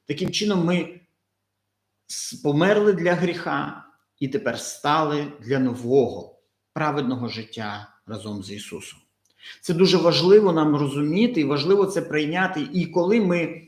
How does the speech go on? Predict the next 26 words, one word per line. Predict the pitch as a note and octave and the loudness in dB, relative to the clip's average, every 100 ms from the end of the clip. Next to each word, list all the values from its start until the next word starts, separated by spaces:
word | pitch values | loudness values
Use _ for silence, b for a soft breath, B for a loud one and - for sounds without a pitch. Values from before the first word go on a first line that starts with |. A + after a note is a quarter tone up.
| _ _ | _ _
хрестимося, | - E3+ F#3+ G3 F#3 D#3+ D3 D3+ | -2 4 6 6 2 0 -2 -2
ми | F3 | -2
саме | F3 G#3+ G#3+ | 0 2 2
про | G#3+ G3 | 2 0
це | G#3+ G#3 | 4 4
звіщаємо, | D3+ E3 D#3+ - F3 F#3+ F3 C3+ A2 - B | 2 -2 -2 -2 0 2 2 2 -4 -10 B
що | - - D#3 | -6 -2 0
нове | D3+ D3+ D3 B2+ F3 G3 | 0 0 0 0 2 2
життя | F#3+ F3 F3 C3+ | 0 -4 -2 -4
почалось | C3 C3+ A#2 G#2+ A#2+ - | -4 -8 -8 -10 -12 -16
у | |
нас, | G2 - - - _ B B | -18 -18 -20 -20 _ B B
що | - - F#3+ | -6 2 4
ми | F#3+ A3 | 6 6
народилися | F#3 F3+ E3 F#3+ F#3+ F#3+ F#3+ E3+ | 4 4 8 8 8 4 2 -2
від | E3+ D#3 | -4 -4
Бога, | D3+ D#3 C#3+ C3 - | -2 2 2 -2 -8
що | - E3 | -4 -2
в | |
нас | F3+ F#3 F3+ | 0 0 -2
нова | F3 F#3 | -2 -2
природа, | F#3 F#3 D#3+ D#3 C3+ A#2+ | -2 0 2 4 4 2
що | B2+ D#3+ | -4 -2
ми | G3 G#3 | 2 2
Його | G3 F#3+ | 4 2
діти, | - D#3+ D3+ D#3 | 0 -4 -4 -4